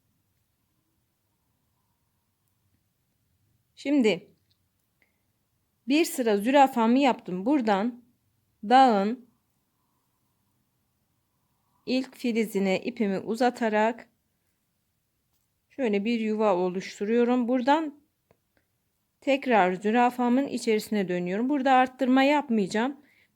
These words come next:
Bir dahaki sıramızda arttırma yapacağım. Şimdi bir tane zürafamı yaptım.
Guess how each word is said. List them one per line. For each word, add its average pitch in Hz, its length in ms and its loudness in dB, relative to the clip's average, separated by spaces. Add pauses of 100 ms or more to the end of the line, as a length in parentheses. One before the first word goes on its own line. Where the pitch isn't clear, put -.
(100)
Bir 320 160 -2
dahaki 233 240 2
sıramızda 233 680 0
arttırma 208 500 -2
yapacağım. 196 560 -6 (500)
Şimdi 311 240 -4
bir 330 100 0
tane 233 400 2
zürafamı 220 640 0
yaptım. 262 440 -2